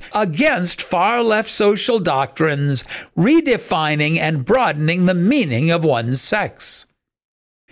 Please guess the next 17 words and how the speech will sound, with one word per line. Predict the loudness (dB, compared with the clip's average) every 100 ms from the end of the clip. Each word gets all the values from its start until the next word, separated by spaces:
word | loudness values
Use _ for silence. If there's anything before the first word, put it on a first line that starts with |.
| -6
Hence, | -2 0 -2 -4 -6 -8 _ _
the | -4
Daily | -2 0 2 2 2 2
Show | 2 0 0 0
interview | -2 0 0 2 2 2
of | 2 0
Mister | 0 0 -2 -2
Biden | 0 0 -2 0 0
with | 0 -2
Kal | -2 -2 -2
Penn, | 0 0 2 0 0 -2 -4
the | -2
show's | -2 0 0 0 -2
guest | -2 -2 -2 -2
host. | 0 0 0 -4 -8 -14 _ _ _ _ _ _ _ _ _ _ -4
Of | -4
course, | 0 2 2 0 -2